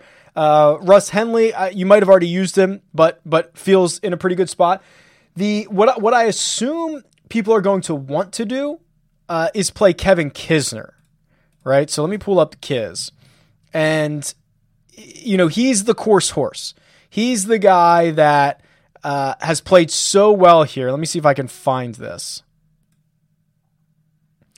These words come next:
Yeah, here's the R S M Classic, right, right here. So nine starts, averaging about three hundred thousand. One of the best, uh,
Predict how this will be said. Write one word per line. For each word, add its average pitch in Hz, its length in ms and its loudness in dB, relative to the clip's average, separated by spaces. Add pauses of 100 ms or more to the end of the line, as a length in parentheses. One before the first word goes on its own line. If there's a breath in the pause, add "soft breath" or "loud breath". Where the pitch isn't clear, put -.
(400 soft breath)
Yeah, 147 180 2
here's 226 340 2
the 233 140 -2
R 208 180 8
S 196 220 4
M 175 180 4
Classic, 139 560 0
right, 123 260 -6
right 160 160 2
here. 127 220 -6
So - 180 -2
nine 180 380 2
starts, 196 460 4
averaging 175 400 -2
about 147 260 -4
three 196 220 -2
hundred 165 320 -2
thousand. 156 460 2 (280 loud breath)
One 175 160 4
of 208 60 0
the 185 80 6
best, 175 640 2 (260)
uh, 160 140 -2